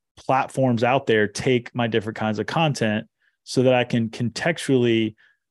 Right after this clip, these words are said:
orient that, that content for the platform that I'm posting it to? And I think that's very important because a lot of people think that there's this magic world where I just create one piece of content and I can magically format it for all the different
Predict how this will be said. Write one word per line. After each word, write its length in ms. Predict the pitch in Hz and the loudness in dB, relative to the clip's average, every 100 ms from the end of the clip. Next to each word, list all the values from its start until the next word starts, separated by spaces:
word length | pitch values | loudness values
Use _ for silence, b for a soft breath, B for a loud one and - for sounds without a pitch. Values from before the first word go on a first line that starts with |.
| _ - | _ 2
orient 540 | 147 151 135 123 120 | 4 6 4 2 0
that, 260 | 117 113 117 | 0 0 0
that 200 | 123 120 | -2 -2
content 500 | - 120 113 113 - | -2 -2 0 -4 -4
for 280 | - 127 127 | 0 2 2
the 100 | 113 | 2
platform 480 | 123 110 - 113 110 | 0 -2 -2 -2 0
that 120 | 104 | 0
I'm 100 | 101 | -2
posting 340 | - 151 - 110 | 0 0 0 -4
it 120 | 110 | -4
to? 240 | - 104 - _ b b | -8 -8 -12 _ b b
And 80 | 143 | -2
I 40 | 151 | 2
think 140 | 185 | 4
that's 180 | 170 135 | 4 4
very 180 | 151 131 | 4 4
important 500 | 110 - 202 135 123 | 2 4 4 4 2
because 260 | 117 123 | 2 2
a 60 | 117 | 2
lot 220 | 117 120 | 2 2
of 100 | 127 | 0
people 400 | - 123 123 117 | 0 0 2 2
think 300 | - 131 117 | 2 -2 0
that 120 | 113 | 0
there's 200 | 123 123 | 2 2
this 140 | 117 104 | 0 0
magic 420 | 117 120 120 107 | 0 0 0 -2
world 300 | 117 127 117 | 2 2 2
where 100 | 117 | 2
I 80 | 110 | 2
just 220 | 110 117 | 0 -6
create 320 | - 127 113 | -2 0 0
one 200 | 110 123 | -2 -2
piece 240 | 127 135 - | 0 0 0
of 60 | |
content 560 | 104 143 143 117 107 107 _ b b b b b b b _ | -2 -2 -2 0 -2 -4 _ b b b b b b b _
and 140 | 135 | 2
I 80 | 135 | 2
can 320 | 131 123 120 | 2 2 2
magically 680 | 123 131 147 143 135 139 127 | 2 2 2 2 2 4 4
format 560 | 120 - 147 139 127 120 | 2 0 0 2 2 2
it 120 | 113 | 0
for 220 | - 123 - | -2 -4 0
all 240 | 131 135 | 2 4
the 100 | 131 | 2
different 480 | 120 123 - 120 117 | 2 0 0 -4 -4